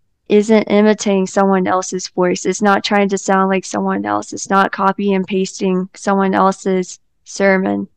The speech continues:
A hired shepherd can't imitate the one familiar voice that the sheep recognize. This is what activates that one door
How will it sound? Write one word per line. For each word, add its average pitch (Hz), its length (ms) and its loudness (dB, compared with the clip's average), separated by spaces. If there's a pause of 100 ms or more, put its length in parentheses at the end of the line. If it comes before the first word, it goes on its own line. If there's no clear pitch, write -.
(220)
A 196 80 0
hired 214 500 4
shepherd 185 540 0
can't 214 380 0
imitate 226 560 0
the 190 100 2
one 208 400 2
familiar 196 800 2
voice 190 720 0 (140)
that 196 200 -2
the 196 80 -2
sheep 202 540 -2 (340)
recognize. 196 800 -2 (140)
This 202 180 0
is 226 160 -2
what 214 320 4
activates 185 800 0
that 190 260 0
one 196 340 2
door 185 520 0